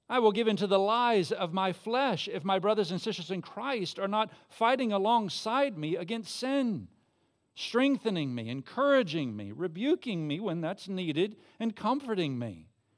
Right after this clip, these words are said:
We need each other to fight well and stand firm in the faith. In Ephesians chapter six, with the armor of God,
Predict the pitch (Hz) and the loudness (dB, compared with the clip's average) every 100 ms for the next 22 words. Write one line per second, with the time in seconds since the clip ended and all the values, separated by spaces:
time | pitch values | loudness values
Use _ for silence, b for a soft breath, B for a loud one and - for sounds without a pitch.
0 | _ _ _ _ _ _ _ _ _ _ | _ _ _ _ _ _ _ _ _ _
1 | 254 302 202 226 302 190 175 240 226 - | -2 0 2 2 2 2 -2 -4 -4 -6
2 | 226 269 240 101 - _ _ _ _ _ | -2 0 0 -2 -8 _ _ _ _ _
3 | _ _ - 214 - - 262 247 175 175 | _ _ 0 0 2 0 0 0 -6 -4
4 | 247 247 180 160 - - 254 240 175 254 | 2 4 4 2 -4 -4 -2 -2 -2 0
5 | 269 233 196 220 208 - 269 262 156 - | 2 2 0 -4 -4 -2 -2 -2 -4 -12
6 | - _ _ _ _ _ _ _ _ _ | -20 _ _ _ _ _ _ _ _ _
7 | _ _ _ _ _ _ _ _ _ _ | _ _ _ _ _ _ _ _ _ _
8 | _ - 196 233 220 175 - 208 196 180 | _ -14 -10 -2 -2 -2 0 0 0 -4
9 | - 196 123 - - - - _ 170 196 | -2 0 0 -6 -10 -14 -20 _ -2 0
10 | 190 190 190 165 156 120 160 139 98 - | 2 2 4 2 2 0 2 2 -2 -10